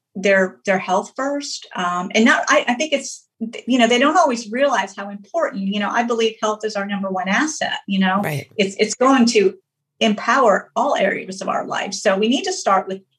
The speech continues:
Speaker 1: it first. <laughs>
Speaker 2: Mm-hmm.
Speaker 1: Women don't tend to do that. We tend to, you know,
Speaker 2: Oh,
Speaker 1: we're
Speaker 2: for
Speaker 1: nurturing
Speaker 2: sure.
Speaker 1: everyone around us, which is great,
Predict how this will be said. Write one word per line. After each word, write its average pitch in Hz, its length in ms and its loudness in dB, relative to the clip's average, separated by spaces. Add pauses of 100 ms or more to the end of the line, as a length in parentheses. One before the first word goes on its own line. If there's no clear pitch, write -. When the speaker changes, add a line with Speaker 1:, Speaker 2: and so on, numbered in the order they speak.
Speaker 1:
it 202 240 0
first. - 580 -2
<laughs> 339 60 2
Speaker 2:
Mm-hmm. 214 800 0
Speaker 1:
Women 370 540 0
don't 277 280 0
tend 233 240 -2
to 220 100 -8
do 196 220 -6
that. 190 340 0
We 240 160 -8
tend 262 320 -4 (100)
to, 233 520 -2
you 247 120 2
know, 214 200 2
Speaker 2:
Oh, - 40 0
Speaker 1:
we're 240 160 4
Speaker 2:
for 254 40 -2
Speaker 1:
nurturing 233 460 0
Speaker 2:
sure. 214 80 -4
Speaker 1:
everyone 226 340 -2
around 196 420 -2
us, 196 260 -2
which 302 240 -4
is - 140 -6
great, 208 520 2